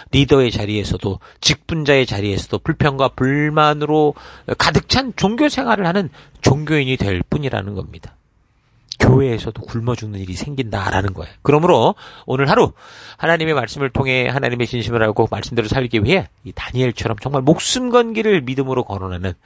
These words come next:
말씀이 중심이 되는 거룩한 주의 백성 되기를 주의 이름으로 축원합니다. 자, 오늘 하루도 힘내십시오. 잠시 기도하겠습니다. 하나님, 하나님은 나의 진심을 원하시는데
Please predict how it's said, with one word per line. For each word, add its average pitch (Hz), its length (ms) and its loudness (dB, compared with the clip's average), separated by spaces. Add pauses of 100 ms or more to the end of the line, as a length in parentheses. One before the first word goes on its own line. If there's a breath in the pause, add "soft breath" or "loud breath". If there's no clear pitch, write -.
(420 loud breath)
말씀이 120 540 0
중심이 107 420 -6
되는 95 140 -4
거룩한 120 680 0
주의 107 180 -2
백성 92 300 -4
되기를 139 440 2 (160 soft breath)
주의 - 180 0
이름으로 85 420 2 (300 loud breath)
축원합니다. - 800 -10
자, - 100 -6
오늘 90 120 -2
하루도 98 460 2 (340 loud breath)
힘내십시오. 113 560 -2 (420)
잠시 - 260 -2
기도하겠습니다. 92 520 -2
하나님, 139 320 2
하나님은 175 480 0
나의 135 220 2
진심을 123 420 -4
원하시는데 107 640 -2